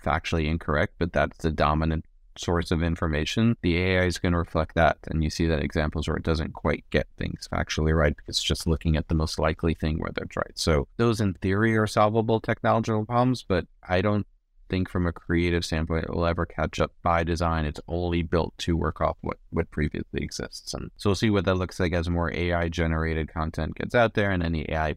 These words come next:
picks up that A I, so it kinda, and it creates that cycle. And I'm curious to see kinda what that looks like. At the same time, I think there's interesting applications where there's probably some work that doesn't need to be done by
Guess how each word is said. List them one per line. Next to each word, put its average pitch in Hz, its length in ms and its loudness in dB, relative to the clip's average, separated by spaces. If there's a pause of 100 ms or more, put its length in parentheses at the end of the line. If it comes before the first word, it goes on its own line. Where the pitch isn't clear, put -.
picks 87 220 -4
up 90 160 2
that 82 140 0
A 90 500 -2
I, 80 200 0 (380)
so 110 120 2
it 101 180 2
kinda, 101 180 0
and 90 200 0
it 85 100 -2
creates 92 240 -2
that 87 140 0
cycle. 95 420 2
And 90 240 0
I'm 90 100 -2
curious 90 380 -2
to 92 60 -10
see 90 180 -2
kinda 85 240 -2
what 85 200 -2
that 80 180 -2
looks - 240 -2
like. 135 240 2 (160)
At 117 100 -2
the - 80 -12
same 127 220 2
time, 127 260 2
I 98 80 2
think 95 160 -2
there's 95 180 2
interesting 95 440 0
applications 92 680 -2
where 92 140 4
there's 92 220 0
probably 92 320 2
some 98 200 0
work 95 220 0
that 95 160 0
doesn't 92 260 2
need 95 160 2
to - 60 -14
be 85 100 -6
done 80 200 -4
by - 100 -4